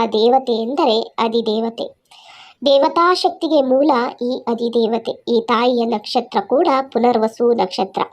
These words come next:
ನಾರಾಯಣ ದೇವತೆಗಳ ರಕ್ಷಣೆಗೆ ಅಧಿದೇವತೆ ನಕ್ಷತ್ರದಲ್ಲಿ ಜನಿಸಿದರೆನ್ನುತ್ತಾರೆ. ಪುನರ್ವಸು ನಕ್ಷತ್ರದಲ್ಲಿ ಹುಟ್ಟಿರುವುದು ಶ್ರೀರಾಮ. ಈ ದಿನ ಸ್ನಾನ ಮಾಡುವ ನೀರಿನಲ್ಲಿ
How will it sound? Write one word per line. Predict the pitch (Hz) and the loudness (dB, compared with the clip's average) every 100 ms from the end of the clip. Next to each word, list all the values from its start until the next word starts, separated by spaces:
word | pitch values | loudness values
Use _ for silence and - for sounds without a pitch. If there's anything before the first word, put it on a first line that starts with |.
| _ _ - - - - | _ _ -20 -20 -14 -2
ನಾರಾಯಣ | 262 254 277 285 302 381 302 269 233 | 2 4 2 2 4 4 4 2 2
ದೇವತೆಗಳ | 240 240 277 302 302 254 247 | 4 4 2 -2 0 2 0
ರಕ್ಷಣೆಗೆ | 226 - 269 294 254 240 | -2 -2 0 2 0 0
ಅಧಿದೇವತೆ | 226 240 262 262 262 262 247 | -2 -2 0 2 2 2 0
ನಕ್ಷತ್ರದಲ್ಲಿ | 233 - - 240 240 226 247 262 | 0 -2 -2 -4 -2 -2 -2 -4
ಜನಿಸಿದರೆನ್ನುತ್ತಾರೆ. | 233 208 233 262 262 233 233 226 - 214 202 - _ _ _ _ _ _ _ - _ - | -2 -2 0 0 0 0 -4 -6 -4 -4 -4 -6 _ _ _ _ _ _ _ -20 _ 0
ಪುನರ್ವಸು | 370 427 427 381 381 349 | 4 4 4 2 2 2
ನಕ್ಷತ್ರದಲ್ಲಿ | 262 254 269 269 262 269 285 | 0 0 -2 2 2 2 2
ಹುಟ್ಟಿರುವುದು | 262 254 254 262 269 311 262 269 | 2 0 2 2 2 2 2 0
ಶ್ರೀರಾಮ. | - 254 247 214 208 233 208 _ _ - - - | -2 -2 0 2 0 -2 -6 _ _ -20 -18 -2
ಈ | 302 359 | 2 2
ದಿನ | 320 285 370 269 | 2 2 2 2
ಸ್ನಾನ | - 269 226 269 | -2 0 0 0
ಮಾಡುವ | 311 311 302 311 302 302 | 0 0 0 0 0 0
ನೀರಿನಲ್ಲಿ | 262 254 247 247 311 302 | 0 0 2 0 0 0